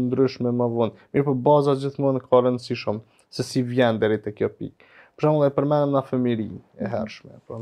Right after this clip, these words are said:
Speaker 1: fëmijëria e hershme është ajo periudha ku ndodhin shumë ndryshimet e, te fëmijët, do thotë është një proces i vrollshëm i zhvillimit.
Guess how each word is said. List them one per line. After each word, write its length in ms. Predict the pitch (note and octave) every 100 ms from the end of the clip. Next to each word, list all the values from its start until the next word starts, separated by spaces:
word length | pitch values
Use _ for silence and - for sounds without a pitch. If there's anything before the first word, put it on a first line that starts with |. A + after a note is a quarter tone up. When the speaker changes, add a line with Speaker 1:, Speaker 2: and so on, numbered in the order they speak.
| A2
Speaker 1:
fëmijëria 440 | C#3 D3 D#3+ D3+
e 20 | C#3
hershme 220 | D3 D3 C#3
është 160 | -
ajo 100 | C3 C3
periudha 400 | C3 C#3 C3+ B2+
ku 100 | C3+
ndodhin 380 | B2+ C3 B2 A#2+
shumë 380 | - B2+ B2 A#2
ndryshimet 640 | A2+ - A2+ A2 A2 G#2+
e, 120 | G#2+
te 140 | G2 G#2
fëmijët, 320 | - A2 G#2+
do 80 | G#2
thotë 200 | G#2+ A2 A2+
është 80 | A#2+
një 100 | -
proces 440 | A#2 - A#2+ A2+
i 60 | A#2+
vrollshëm 560 | A2+ A#2+ A#2 - A2+ A2
i 40 |
zhvillimit. 560 | G#2+ G#2 F#2+ G2 E2+